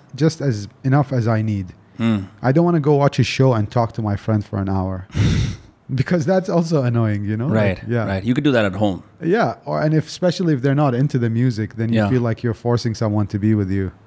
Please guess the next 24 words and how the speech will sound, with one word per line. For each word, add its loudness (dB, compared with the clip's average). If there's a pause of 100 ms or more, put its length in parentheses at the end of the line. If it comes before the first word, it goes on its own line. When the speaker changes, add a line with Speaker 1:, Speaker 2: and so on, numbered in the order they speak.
(400)
Speaker 2:
What's -4
the, -4 (420)
like, -4
so 2
what 0
can 0
people 0
do? 0
'Cause -2
you 2
seem 0
like -2
you're 0 (120)
very -2
social, -4
and 0
I'm 2
sure, 2
like, -2 (160)
at -10
times 4
it 2
must 0
get -4